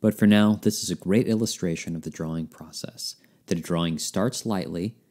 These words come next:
goes through multiple iterations, and once you're pleased with the form, then you darken only the lines you want a viewer to see,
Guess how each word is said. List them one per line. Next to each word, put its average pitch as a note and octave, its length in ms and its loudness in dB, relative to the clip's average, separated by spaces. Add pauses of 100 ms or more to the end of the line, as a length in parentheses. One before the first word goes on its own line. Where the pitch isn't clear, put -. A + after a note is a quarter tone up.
(220)
goes F#2 240 2
through E2 200 -4
multiple F2 500 -2
iterations, E2+ 800 -2
and E2 180 -6
once G#2 240 -2
you're D3 100 0
pleased B2 440 -2
with A2+ 100 -4
the C3+ 80 -2
form, E2 460 -8 (200)
then G2 440 2
you E2 100 0
darken D#2+ 420 -8 (120)
only G#2+ 320 4
the A2+ 100 -2
lines D#2+ 400 -4
you E2 80 -2
want D#2+ 300 -8
a F#2 40 -2
viewer E2 360 -4
to D#2 100 -8
see, - 320 -8